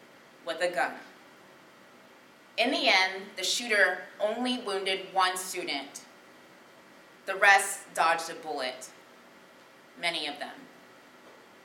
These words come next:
Just a few weeks ago, an Illinois man with an A R fifteen rifle stopped a knife attack on another person, saving his life.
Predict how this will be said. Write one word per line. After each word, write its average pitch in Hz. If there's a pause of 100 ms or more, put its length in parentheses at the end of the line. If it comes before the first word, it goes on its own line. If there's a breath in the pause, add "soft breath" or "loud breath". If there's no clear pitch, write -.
(680)
Just 233
a 262
few 302
weeks 233
ago, 160
an 180
Illinois 202
man 170
with 170
an -
A 190
R 185
fifteen 175
rifle 151
stopped -
a 185
knife 196
attack 151 (420)
on 175
another 185
person, 147 (1200)
saving 240
his 185
life. 147